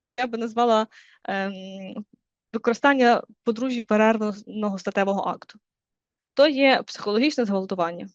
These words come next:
От я це називаю, це є психологічне зґвалтування, тому що, е, чоловік, уявіть собі, що, е, сама, ем, са-, саме закінчення, так, єднання, ось,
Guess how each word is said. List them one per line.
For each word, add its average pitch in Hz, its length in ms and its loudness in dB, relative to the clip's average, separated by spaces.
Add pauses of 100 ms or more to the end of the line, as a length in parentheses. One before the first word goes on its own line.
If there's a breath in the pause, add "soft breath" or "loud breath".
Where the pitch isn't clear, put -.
(460)
От 208 160 -8
я 208 140 2
це 208 140 -6
називаю, 302 360 -2
це 226 100 -4
є 214 40 -2
психологічне 254 520 -4
зґвалтування, 202 540 -8
тому 220 220 -6
що, - 160 -8 (640 loud breath)
е, 196 200 -2
чоловік, 220 520 -6 (840)
уявіть 208 280 0
собі, 196 180 -4
що, 196 420 -2
е, 185 360 -4 (520)
сама, 240 520 2
ем, 185 540 -12 (2500)
са-, 226 160 0
саме 254 240 2
закінчення, 226 420 -4
так, 269 360 -6
єднання, 202 460 -4 (920 soft breath)
ось, 185 300 -10